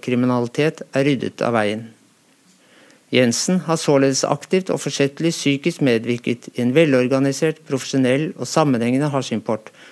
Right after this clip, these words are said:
i et omfang som savner sidestykke i norsk rettspraksis. Ved straffutmålingen må retten i skjerpende retning se hen til at Jensen hadde en rekke ledende stillinger i politiet, samtidig som han medvirket til betydelig hasjimport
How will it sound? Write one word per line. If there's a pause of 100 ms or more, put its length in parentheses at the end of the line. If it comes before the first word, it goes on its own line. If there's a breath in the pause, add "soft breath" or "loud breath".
(120)
i
et
omfang
som
savner
sidestykke (100)
i
norsk
rettspraksis. (2250 loud breath)
Ved
straffutmålingen
må
retten
i
skjerpende
retning
se
hen
til (160)
at
Jensen
hadde
en
rekke
ledende
stillinger
i
politiet, (120)
samtidig
som
han
medvirket
til
betydelig
hasjimport